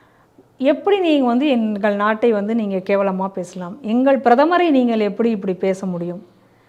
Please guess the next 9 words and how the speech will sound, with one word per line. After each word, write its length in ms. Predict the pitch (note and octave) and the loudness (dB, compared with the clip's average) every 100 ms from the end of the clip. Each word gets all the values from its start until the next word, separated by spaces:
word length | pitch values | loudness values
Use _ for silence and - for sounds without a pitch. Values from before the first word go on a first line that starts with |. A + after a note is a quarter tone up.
| _ _ _ - | _ _ _ 0
ஒருத்தர் 360 | B3 B3+ G4 | 2 2 2
ரெண்டு 240 | G4 D4+ D4 | 4 4 4
பேர் 180 | C#4 C#4 | 2 2
கிடையாது. 600 | G#3+ G3+ F#3 F3+ - - - _ | 2 2 0 -2 -8 -16 -20 _
இதுக்கு 340 | - A#3+ C4 C4 | -2 0 2 2
வந்து 400 | C#4+ F4 G4 D#4+ | 2 2 2 0
அதிகமான 1000 | G#3+ A3+ D#4 E4+ E4 C#4+ C#4 C#4 C#4+ A3 | -2 -2 -2 0 0 0 0 0 0 2
அளவுல 320 | B3 C#4+ C#4 | 2 2 0
வந்து 580 | A3+ G#3 B3+ F#4 - | -2 -2 -4 -4 -8